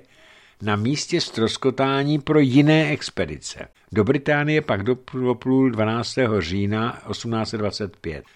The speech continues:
Čtvrtá expedice Williama Perryho nevedla směrem k Severní Americe,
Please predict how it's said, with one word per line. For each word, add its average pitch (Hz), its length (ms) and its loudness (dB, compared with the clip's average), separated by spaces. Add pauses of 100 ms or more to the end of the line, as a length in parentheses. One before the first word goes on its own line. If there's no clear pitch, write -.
Čtvrtá 139 580 0
expedice 101 640 -4
Williama 117 420 -2
Perryho 120 600 0 (320)
nevedla 135 580 2
směrem 139 400 -2
k - 40 -8
Severní 135 640 0 (120)
Americe, 92 760 -4